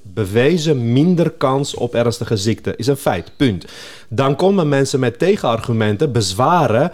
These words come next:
van: "Ja, maar en deze hele maatregelen en de manier waarop en de dwang is toch niet goed." Maar daar heb ik het niet over. Ik heb het over dat medisch wetenschappelijk gezien is de vaccinatie, het valt tegen hoe goed die helpt. Dat is ook weer een feit. Maar het helpt wel, punt.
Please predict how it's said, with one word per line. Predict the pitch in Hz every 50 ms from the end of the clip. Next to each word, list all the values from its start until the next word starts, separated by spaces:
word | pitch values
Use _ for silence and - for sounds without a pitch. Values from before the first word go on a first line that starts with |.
| - - - -
van: | - - 131 131 131
"Ja, | 139 147 156 156
maar | 151 147 143 -
en | - 139
deze | 131 135 143 135 143
hele | 147 143 131 131
maatregelen | 123 127 135 147 156 165 160 - 147 143 139 135 - 139 139
en | 131
de | 135 127
manier | 127 127 131 135 139 127
waarop | 123 131 127 139 143 143 143
en | 131 123
de | 123 113 90 85
dwang | 120 107 101 139 143 147 156 156 147
is | - 139 135 -
toch | - 135 131 - -
niet | 123 117 110 -
goed." | - 190 - 113 - - - - - -
Maar | 117 120
daar | 117 127 120 120 123
heb | 143 165 180
ik | 226 160
het | 143 -
niet | 120 110 101 -
over. | 104 104 107 98 98 90 -
Ik | - 127 120
heb | 170 175
het | 180 247 -
over | 160 147 139 147 127
dat | 139 131 131 - - - - -
medisch | - 120 127 135 135 135 120 117 - 107
wetenschappelijk | 117 117 117 - 107 - - - 151 180 - 196 170 160 156 -
gezien | 151 135 117 123 139 151 160 -
is | - 120 110
de | 107 117
vaccinatie, | - - 117 110 - - - 107 107 117 127 143 156 151 - 131 110
het | 113 113 -
valt | - 123 110 - -
tegen | - 117 113 127 127 - 175 180 214 - - - -
hoe | - 160
goed | - 185 185 180
die | 196 170
helpt. | 175 170 180 196 240 - - - -
Dat | - 123 120 107
is | 110 87
ook | 87 117 123
weer | 123 143 151
een | 156 151
feit. | - - 165 175 196 220 - - - - - -
Maar | - 107 110 113
het | 113 -
helpt | 147 143 170 196 185 - 120
wel, | 135 151 135 110 - - -
punt. | 147 143 117 95 -